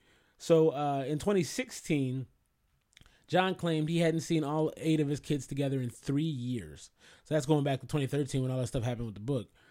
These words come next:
Most of the time, he gets to see four, but he haven't seen, so he hasn't seen all his kids together, but he gets to see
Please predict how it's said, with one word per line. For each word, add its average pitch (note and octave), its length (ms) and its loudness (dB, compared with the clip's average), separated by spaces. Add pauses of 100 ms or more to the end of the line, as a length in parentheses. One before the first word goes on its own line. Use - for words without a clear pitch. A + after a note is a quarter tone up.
(240)
Most E3 240 2
of E3+ 60 -2
the E3 60 -4
time, D3+ 300 0
he D#3 100 2
gets D3+ 180 2
to D3 60 -4
see C3+ 200 -6
four, D#3 400 4
but C3+ 100 0
he C#3 80 4
haven't C#3+ 220 2
seen, D3 180 -6
so B2+ 100 2
he G#3 100 10
hasn't G3 180 8
seen E3 120 4
all D#3 220 6
his B2 180 0
kids A2 200 -4
together, A2+ 260 -4
but A#2+ 100 -4
he C#3 60 0
gets C#3 160 0
to B2+ 80 -8
see B2 300 -4